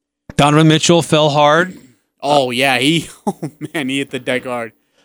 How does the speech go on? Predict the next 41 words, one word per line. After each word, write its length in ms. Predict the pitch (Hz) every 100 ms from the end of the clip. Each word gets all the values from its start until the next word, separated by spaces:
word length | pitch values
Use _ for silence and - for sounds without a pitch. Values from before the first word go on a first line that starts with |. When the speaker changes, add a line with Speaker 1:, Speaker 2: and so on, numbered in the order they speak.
| _
Speaker 1:
But 220 | 185 185 202
Mitchell, 640 | 208 254 202 180 175 -
uh, 180 | 165 160
so 140 | 196
I 120 | 202
got 180 | 233 202
to, 360 | - 170 160 147 -
I, 180 | - 165 143
I 100 | 170
forgot 320 | 165 156 220
about 200 | 214 -
the 80 | 127
game, 500 | 139 220 180 147 147 _ _ _ -
and 200 | 143 147
I, 420 | 151 139 135 139 - -
uh, 60 | - - _ - - 180 - - 147
pulled 220 | - 156 143
it 80 |
up 240 | 147 170 147
on 140 | 127
my 240 | 131 123 -
phone 440 | 135 135 170 147
and 100 | 131
was 120 | 117
watching 420 | 131 139 147 156
it 80 | 147
with 160 | 151 143
my 140 | 143
boys 440 | 139 135 190 185 143
as 120 | 135
we're 100 | 147
getting 280 | 165 151 151
ready 180 | 160
for 160 | 151 156
school 340 | - 165 214
this 200 | 196 -
morning. 380 | 143 131 117 117
And 100 | 110 - - - -
we 80 | 139
watched 440 | 147 160 160 - -
the 440 | 147 131 123